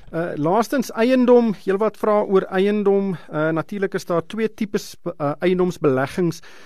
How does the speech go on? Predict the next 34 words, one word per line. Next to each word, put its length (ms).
wat 200
jy 120
kan 380
maak. 340
Die 140
eerste 200
een 120
is 180
in 100
'n 100
residensiële 680
eiendom 520
of 220
in 140
'n 260
kommersiële 640
eiendom, 340
maar 120
'n 40
fisiese 400
een 240
wat 140
van 140
bakstene 400
gebou 300
is. 100
En 60
dan 160
kry 180
jy 220
een 160
van 180
genoteerde 680
eiendom. 640